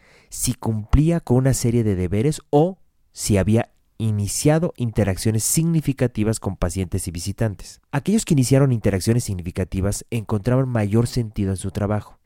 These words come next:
Según explicaba uno de los empleados entrevistados por Gronewski, es que decía, "Hago todo lo que puedo para que los pacientes se recuperen.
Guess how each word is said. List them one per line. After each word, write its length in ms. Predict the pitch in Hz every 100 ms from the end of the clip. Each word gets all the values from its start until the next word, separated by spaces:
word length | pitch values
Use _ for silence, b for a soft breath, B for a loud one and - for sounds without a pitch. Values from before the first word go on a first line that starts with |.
| _
Según 340 | - 117 147
explicaba 720 | 165 - 120 - 127 131 123 b b b b -
uno 200 | 127 131
de 80 |
los 160 | 113 110
empleados 480 | 101 95 117 113 107
entrevistados 480 | 101 95 90 104 -
por 160 | 98
Gronewski, 560 | 98 107 101 - 87 - _ -
es 160 | 104
que 300 | - 117 - _ _
decía, 640 | 110 110 - 120 104 - -
"Hago 260 | 143 147 156
todo 480 | _ 160 160 175 -
lo 200 | 120 -
que 100 | 107
puedo 520 | - 127 127 131 135 _
para 220 | 110 101
que 100 | -
los 120 | 98
pacientes 440 | - 92 110 101 110
se 80 | 101
recuperen. 560 | 90 87 95 80 73